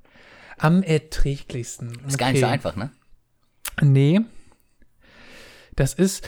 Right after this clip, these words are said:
Speaker 1: obwohl, ähm,
Speaker 2: Ist ja auch die Frage, was ist ein Dialekt, ne? Also Mecklenburgisch, das lasse ich nicht durchgehen. Das ist für mich kein Dialekt. <laughs>
Speaker 1: Nee, das, also, das ist quasi wie Plattdeutsch und das stirbt aus.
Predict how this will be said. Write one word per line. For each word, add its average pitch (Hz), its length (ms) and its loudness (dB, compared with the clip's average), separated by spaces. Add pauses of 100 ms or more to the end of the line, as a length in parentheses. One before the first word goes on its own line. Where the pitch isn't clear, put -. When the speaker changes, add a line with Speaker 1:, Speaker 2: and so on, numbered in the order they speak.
(120)
Speaker 1:
obwohl, 170 680 2
ähm, 156 460 0
Speaker 2:
Ist - 100 -14
ja 123 60 0
auch 120 40 0
die 117 60 -2
Frage, 107 320 -4
was 113 160 -4
ist 104 100 -8
ein 95 100 -6
Dialekt, 87 420 -4
ne? 90 160 -8 (680)
Also 85 180 -6
Mecklenburgisch, 107 640 -2
das 87 120 -8
lasse 85 200 -4
ich 80 60 -4
nicht 76 160 -8
durchgehen. - 340 -12
Das - 160 -14
ist - 200 -16
für - 120 -14
mich 71 160 -12
kein - 160 -8
Dialekt. 127 520 -8
<laughs> - 60 -14
Speaker 1:
Nee, 131 300 4
das, 127 360 -4
also, 127 300 -2
das 127 220 -4
ist - 160 -8
quasi 131 300 0
wie 123 60 -4
Plattdeutsch 147 680 -2
und 127 100 -4
das 131 140 -4
stirbt 127 260 -6
aus. 127 440 -6